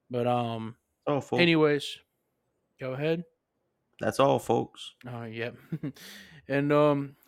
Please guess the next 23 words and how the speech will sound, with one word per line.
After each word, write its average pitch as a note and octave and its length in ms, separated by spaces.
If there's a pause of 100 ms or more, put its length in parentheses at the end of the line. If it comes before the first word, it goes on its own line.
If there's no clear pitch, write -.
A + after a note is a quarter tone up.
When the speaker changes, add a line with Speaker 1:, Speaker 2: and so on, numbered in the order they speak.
(200)
Speaker 1:
so, - 140
yeah, G#3 220
the D#3+ 100
reigning D#3+ 320
champions, D#3+ 720
uh, C#3 200
beat C#3 260
Los C#3 320
Angeles C#3+ 560
at C3+ 160
their C3+ 140
home C#3 200
court D#3+ 380 (200)
to C3 80
start C#3 260
off C3+ 80
the C3 160
N C#3+ 80
B C#3+ 120
A C#3+ 80
season. D3 460
And B2+ 140
following, C#3 580